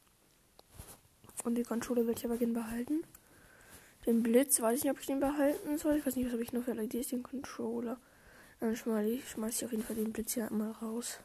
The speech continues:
Dann habe ich noch ein übelst geiles Mauspad mit,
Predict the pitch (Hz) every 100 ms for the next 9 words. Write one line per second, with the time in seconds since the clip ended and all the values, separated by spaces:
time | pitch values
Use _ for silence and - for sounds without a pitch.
0 | - - - _ _ _ _ _ - -
1 | - - _ 233 220 233 233 220 240 240
2 | 208 202 202 220 208 202 233 - - 247
3 | - - 214 214 202